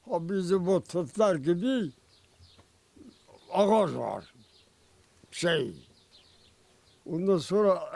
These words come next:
<clears throat> ben baktım bir dal sallandı.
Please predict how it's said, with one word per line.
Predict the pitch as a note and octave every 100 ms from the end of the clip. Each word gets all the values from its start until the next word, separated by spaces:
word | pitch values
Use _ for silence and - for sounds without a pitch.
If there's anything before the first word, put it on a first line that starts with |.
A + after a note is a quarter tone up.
| D#3+
<clears throat> | E3 D3+ - _ _ - _ _ _ _ _ _ _ _ _ _ _ _ _ _ _ _ _ _ - _ _ _ _ _ _ D#3+ - A2+ F2+ E2+ - _ _ - _
ben | D#3+ C#3 D#3+ D3
baktım | D3 D#3+ - G#3 F#3 - _ -
bir | - B2+ B2+ F3 A2+ A2
dal | G3 F#3 - _ _ _ _ _ _ _
sallandı. | - D3 D3+ C#3+ B2+ A#2 F#2+